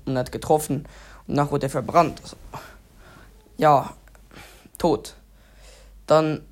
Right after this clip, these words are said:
ich meine, noch in einem Modern Warfare, ich glaub, das ist auch in eins. Ey, ich kann Warfare, Warfare, ich kann es nicht aussprechen. Wurde der Gas auch so in den Kopf geschossen. Dann starb der auch. So, und jetzt kommt's.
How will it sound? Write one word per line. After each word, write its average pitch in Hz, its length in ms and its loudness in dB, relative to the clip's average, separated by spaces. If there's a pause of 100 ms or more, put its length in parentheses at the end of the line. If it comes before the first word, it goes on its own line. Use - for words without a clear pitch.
(180)
ich 185 100 -12
meine, 156 140 -4
noch 165 80 -6
in 185 120 -6
einem 175 200 0
Modern 175 240 0
Warfare, 175 520 0 (160)
ich - 100 -18
glaub, 139 160 -4
das 143 140 -6
ist - 40 -18
auch 147 160 -4
in 160 100 -12
eins. 156 300 -6 (320)
Ey, - 160 -10
ich 190 100 -4
kann 160 240 -2
Warfare, 202 760 2 (520)
Warfare, 175 520 2
ich - 120 -8
kann 156 80 -6
es 151 100 -8
nicht 180 140 -4
aussprechen. - 540 -4 (640)
Wurde 156 180 -2
der 156 120 2
Gas 175 300 4
auch 180 280 0
so 165 140 -6
in 151 140 -2
den 135 180 -8
Kopf - 260 -6
geschossen. 226 580 -6 (840)
Dann - 80 -12
starb 160 320 0
der - 160 2
auch. 175 400 4 (680)
So, - 180 2
und 156 100 0
jetzt 156 180 -6
kommt's. - 560 -6